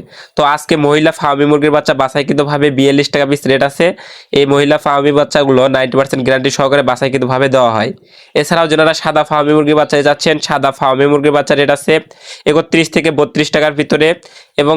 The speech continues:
ফার্মি এক মাস বয়সেরগুলা ব্রিডিং কমপ্লিট, ভ্যাকসিন কমপ্লিট। যেনারা ফার্মি এক মাস বয়সের নিতে চাচ্ছেন, ব্রিডিং ভ্যাকসিন করতে পারেন না,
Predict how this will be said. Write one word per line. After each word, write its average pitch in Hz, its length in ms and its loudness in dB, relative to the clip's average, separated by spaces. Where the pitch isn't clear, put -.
ফার্মি 156 440 0
এক 151 180 0
মাস 160 160 0
বয়সেরগুলা 147 560 2
ব্রিডিং 139 320 0
কমপ্লিট, 147 420 0
ভ্যাকসিন 143 340 -2
কমপ্লিট। 147 420 0
যেনারা 139 320 2
ফার্মি 139 320 0
এক 139 140 -2
মাস 147 140 0
বয়সের 147 280 0
নিতে 143 160 0
চাচ্ছেন, 147 360 0
ব্রিডিং 139 260 0
ভ্যাকসিন 139 300 -2
করতে 143 280 -2
পারেন 147 220 0
না, 156 140 0